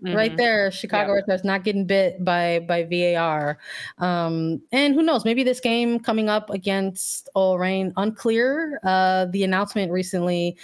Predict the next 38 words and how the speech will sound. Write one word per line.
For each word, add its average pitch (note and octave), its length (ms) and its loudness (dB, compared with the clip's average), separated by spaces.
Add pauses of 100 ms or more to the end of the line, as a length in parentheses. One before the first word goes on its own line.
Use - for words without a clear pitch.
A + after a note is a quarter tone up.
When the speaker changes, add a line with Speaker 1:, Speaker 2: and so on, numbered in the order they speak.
(300)
Speaker 1:
that F3 120 -2
the F3 60 -4
Chicago F3+ 360 0
Red F3 180 2
Sox, E3 520 0
uh, E3 220 -2
they F3 120 -2
signed F#3 640 -2
Sandra G#3 560 0
Stark G3 420 0
on F3+ 200 0
loan F#3+ 500 0
from A#3+ 300 0
Wolfsburg, F#3+ 580 2 (120)
um, G3+ 280 0
till F#4+ 180 0
June E4 260 2
thirtieth, G#3 480 0 (440)
which A3 400 0
is A3+ 160 0
a A3+ 60 2
nice G#3+ 220 2
way G3+ 100 2
of G3+ 60 -4
saying G3 240 0
that F#3 120 2
probably F#3 480 0
actually F3 400 0
till E3+ 640 -2
June F3+ 300 -2
twenty-sixth. F3+ 880 -4 (280)
Speaker 2:
Yeah. C#3 180 -4
Speaker 1:
Um, F3+ 480 2
because F3+ 320 0
there's F3 180 0
an F3+ 60 2
international F3 580 0
deadline E3 680 0